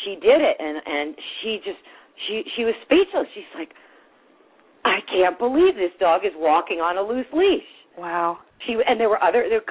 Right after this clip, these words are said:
Speaker 1: every now and then there'd be a couple other dogs coming by.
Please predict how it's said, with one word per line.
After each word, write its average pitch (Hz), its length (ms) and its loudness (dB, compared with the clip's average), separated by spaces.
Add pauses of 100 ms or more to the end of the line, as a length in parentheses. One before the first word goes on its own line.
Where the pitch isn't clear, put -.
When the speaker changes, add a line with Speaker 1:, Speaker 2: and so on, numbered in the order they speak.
(180)
Speaker 1:
every 202 200 -4
now 214 160 -4
and 208 100 -8
then 196 140 -4
there'd 190 100 -8
be 180 160 -2
a - 20 -14
couple 170 260 -2
other 175 180 0
dogs 175 340 0 (100)
coming 165 280 -8
by. 147 380 0